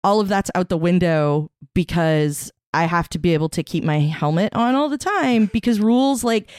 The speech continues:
it was very sort of uninteresting to watch him try and sort that out instead of sort of wrestle with, "What if I didn't and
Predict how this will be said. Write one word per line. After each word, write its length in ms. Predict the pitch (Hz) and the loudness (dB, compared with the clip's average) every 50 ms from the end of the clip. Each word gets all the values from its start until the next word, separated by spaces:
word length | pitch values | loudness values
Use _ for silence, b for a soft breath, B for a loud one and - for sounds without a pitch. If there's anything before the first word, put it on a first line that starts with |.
| B B B B | B B B B
it 100 | - 240 | -2 0
was 240 | 220 247 240 208 208 - - | 2 2 2 2 -2 -6 -4
very 540 | 185 190 214 214 226 226 220 214 214 196 185 | -2 0 2 2 2 2 2 2 0 -2 -2
sort 220 | - - 208 190 | -2 -2 0 0
of 220 | 190 180 170 151 - _ _ _ _ _ _ _ _ _ _ _ _ _ | 0 -2 -4 -8 -12 _ _ _ _ _ _ _ _ _ _ _ _ _
uninteresting 920 | - 202 214 220 208 196 - 202 202 - 208 190 175 170 - - 180 165 156 | 0 0 2 2 2 2 2 0 0 0 0 0 0 -2 -2 -2 -2 -2 -2
to 100 | - 175 | -2 -2
watch 260 | 160 170 170 170 - | 0 0 0 0 0
him 140 | - 175 165 | -2 -2 0
try 160 | - - 165 | 0 0 -2
and 100 | 156 147 | -2 0
sort 180 | - 165 151 - | -2 -2 -2 -2
that 140 | 160 156 | 0 0
out 200 | 165 170 165 156 | 2 2 2 2
instead 340 | - 175 156 - - 170 165 | 0 0 -2 0 -2 0 0
of 240 | 165 165 165 156 - B B B B B B B | 2 0 0 -2 -4 B B B B B B B
sort 180 | - - 196 190 | -4 -2 0 0
of 120 | 175 160 | 0 0
wrestle 340 | 175 180 180 - - 196 180 | 0 0 0 0 -2 0 2
with, 260 | 175 170 165 - - - | 2 0 0 -2 -6 -10
"What 280 | 180 165 175 190 185 | -4 -2 0 0 0
if 120 | 190 180 175 | 0 0 -2
I 100 | 160 151 | -2 -2
didn't 560 | 139 175 190 175 160 151 147 - - - - - _ _ _ _ _ _ _ _ _ _ _ - | 0 0 0 2 2 0 -2 -4 -6 -10 -12 -14 _ _ _ _ _ _ _ _ _ _ _ -2
and 560 | 180 175 175 170 165 165 156 160 156 156 | 0 2 2 2 2 2 0 0 0 -2